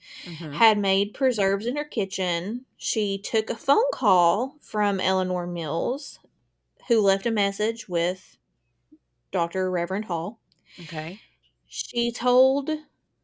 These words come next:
Speaker 2: the Reverend at six thirty that evening about the message.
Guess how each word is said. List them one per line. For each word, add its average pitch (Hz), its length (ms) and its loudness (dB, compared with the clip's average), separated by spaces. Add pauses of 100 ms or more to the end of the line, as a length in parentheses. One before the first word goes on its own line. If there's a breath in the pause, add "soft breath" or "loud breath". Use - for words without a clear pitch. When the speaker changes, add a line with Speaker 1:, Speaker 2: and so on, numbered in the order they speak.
(580)
Speaker 2:
the 240 120 4
Reverend 180 420 2
at - 140 0
six 233 300 -2
thirty 202 340 0
that 208 220 0
evening 175 640 -6
about 202 260 -4
the 220 60 -4
message. - 560 -6